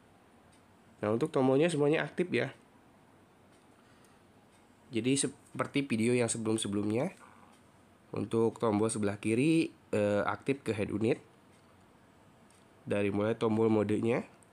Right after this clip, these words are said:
terlihat ya di head unit pergerakan di saat kita klik tombol. Lalu channelnya semuanya aktif. Dan volume naik turun semuanya aktif.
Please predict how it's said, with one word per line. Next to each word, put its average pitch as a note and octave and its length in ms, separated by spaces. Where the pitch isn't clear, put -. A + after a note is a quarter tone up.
terlihat G#2+ 400
ya A#2 240
di G#2 480
head G2+ 160
unit A2 240
pergerakan G#2+ 640
di A#2 80
saat G2+ 240
kita A2 240
klik - 240
tombol. G#2 400
Lalu G#2 240
channelnya A#2 640
semuanya A#2 480
aktif. - 320
Dan G#2+ 240
volume A#2 400
naik A#2+ 160
turun D3 320
semuanya B2 320
aktif. E3+ 240